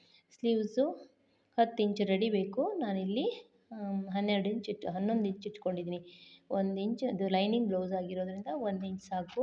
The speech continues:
ಮೇಲ್ಗಡೆ ಅರ್ಧ ಇಂಚು, ಕೆಳ-, ಕೆಳಗಡೆ ಅರ್ಧ ಇಂಚು. ಆನಂತರ ಆರ್ಮ್ ಹೋಲ್ ರೌಂಡಿಂಗ್ ಏಳು ಇಂಚ್ ಇಟ್ಟು, ಆ, ಮೂರು ಇಂಚು ಡೌನಿಂಗನ್ನು ತೆಗೆದುಕೊಂಡು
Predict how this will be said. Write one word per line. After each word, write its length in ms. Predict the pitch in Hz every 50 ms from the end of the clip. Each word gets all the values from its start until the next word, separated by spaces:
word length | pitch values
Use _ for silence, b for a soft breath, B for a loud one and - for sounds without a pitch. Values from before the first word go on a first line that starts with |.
| 302 294
ಮೇಲ್ಗಡೆ 340 | 233 202 185 185 190 185 185
ಅರ್ಧ 180 | 185 185 180
ಇಂಚು, 280 | 185 180 185 185 - 294 339 -
ಕೆಳ-, 200 | - 208 190 190 196 185 185 185 180 175
ಕೆಳಗಡೆ 360 | - 196 190 180 185 185 185 185
ಅರ್ಧ 220 | 180 180 180 185
ಇಂಚು. 320 | 180 180 175 - - 262 370 - b b b b b b b b b b b _
ಆನಂತರ 460 | 233 220 208 196 196 190 190 - - 294 403 - b b b b b b b -
ಆರ್ಮ್ 200 | 226 214 202 196
ಹೋಲ್ 140 | 196 190
ರೌಂಡಿಂಗ್ 380 | 190 190 190 185 185 185 180 180
ಏಳು 220 | 202 208 208 202
ಇಂಚ್ 220 | 202 202 202 196 -
ಇಟ್ಟು, 260 | 214 214 - - 294 339 - - B B B B B B B _ -
ಆ, 80 | - 202 196 190 190 190
ಮೂರು 260 | 196 202 208 220 214 214
ಇಂಚು 300 | 202 196 190 190 - 196 185
ಡೌನಿಂಗನ್ನು 540 | 180 190 196 202 220 220 214 214 208 208 202
ತೆಗೆದುಕೊಂಡು 480 | - 208 208 208 - - 220 233 262